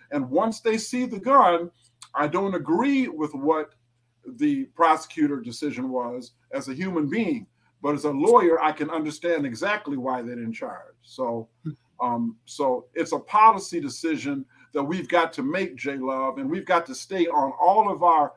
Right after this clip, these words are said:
Speaker 1: elected and appointed officials. Is a human life worth a pound of heroin? Is it worth it? I say
Speaker 2: Right.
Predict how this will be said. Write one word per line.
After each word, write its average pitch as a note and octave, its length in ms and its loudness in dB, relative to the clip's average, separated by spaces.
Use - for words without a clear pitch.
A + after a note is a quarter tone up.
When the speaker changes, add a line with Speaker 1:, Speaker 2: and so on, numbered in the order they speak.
Speaker 1:
elected F3+ 600 -2
and C3+ 120 -4
appointed E3 400 -2
officials. C3+ 720 -2
Is G3 400 2
a D3 80 -2
human F#3+ 480 -2
life F3+ 320 6
worth D3 560 2
a E3+ 80 0
pound E3 580 2
of B2+ 120 -4
heroin? D3+ 400 -6
Is D#3 160 -2
it D#3+ 80 -2
worth C#3 260 -4
it? - 120 -20
I D3+ 140 2
say D3 340 -2
Speaker 2:
Right. C3+ 180 -8